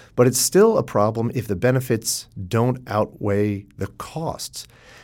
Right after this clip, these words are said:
And there's been very little research on whether the benefits of Medicaid exceed the costs. This is, I think, the first study that's ever looked at that.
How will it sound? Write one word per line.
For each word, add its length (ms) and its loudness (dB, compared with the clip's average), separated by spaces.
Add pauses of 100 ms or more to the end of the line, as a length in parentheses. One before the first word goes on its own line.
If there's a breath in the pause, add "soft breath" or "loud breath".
(160 loud breath)
And 120 0
there's 100 2
been 160 0
very 220 4
little 260 4
research 460 0
on 100 0
whether 220 2
the 200 -2
benefits 520 -2
of 100 -6
Medicaid 560 -2
exceed 380 -6
the 40 -10
costs. 440 -8
This 200 -4
is, 200 -8
I 140 -6
think, 360 -4
the 80 -2
first 240 -2
study 220 -4
that's 180 -6
ever 160 -4
looked 240 -2
at 80 -6
that. 240 -6